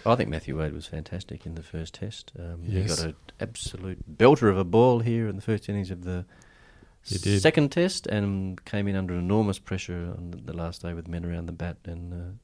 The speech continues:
Speaker 1: squeezed a catch. But he was very good in the field, and, uh, I think, uh, we've mentioned him now, haven't
Speaker 2: We've
Speaker 1: we?
Speaker 2: mentioned him, yes. Is, uh, we do. The squad will be one person lighter, as we've touched on. Steve Waugh not gonna be around, but Ricky Ponting does come over.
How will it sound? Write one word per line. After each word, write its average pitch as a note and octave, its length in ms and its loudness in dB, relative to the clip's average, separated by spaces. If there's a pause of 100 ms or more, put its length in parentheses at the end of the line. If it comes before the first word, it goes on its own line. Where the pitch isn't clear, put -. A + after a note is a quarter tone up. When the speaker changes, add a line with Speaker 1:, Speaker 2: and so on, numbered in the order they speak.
Speaker 1:
squeezed - 420 -12
a - 20 -10
catch. - 360 -12
But D#2+ 80 -10
he D#2+ 80 -10
was D#2 100 -16
very A#2 180 4
good G2 120 2
in F#2+ 100 0
the F2 60 -6
field, G#2+ 440 -2 (580)
and, F2+ 440 -4
uh, F2 300 -4 (160)
I F#2 100 -2
think, - 460 -10 (160)
uh, F2 280 -6 (320)
we've F#2+ 140 -6
mentioned F2+ 340 -4
him F#2+ 200 -8 (180)
now, G#2+ 360 -6
haven't A#2 80 -4
Speaker 2:
We've G#2+ 120 4
Speaker 1:
we? G#2 40 2
Speaker 2:
mentioned G2+ 320 0
him, F#2+ 140 -2
yes. G2 400 -4 (380)
Is, G#2+ 280 -4
uh, F#2 180 -2
we G2+ 120 -4
do. A#2 380 -6
The A2+ 120 -6
squad C3 260 2
will A2 120 2
be G#2 100 2
one G2+ 180 0
person F#2+ 300 -4
lighter, G2 320 -2
as F#2+ 180 -6
we've F#2+ 200 -6
touched - 280 -6
on. G#2 140 -4
Steve A2+ 260 0
Waugh G#2+ 100 2
not G#2 120 -4
gonna G2+ 120 -4
be G2+ 140 -4
around, A2 400 -2 (680)
but - 100 -4
Ricky A2+ 220 2
Ponting B2 460 -2
does F#2+ 180 -4
come G#2 220 -4
over. F#2 400 -2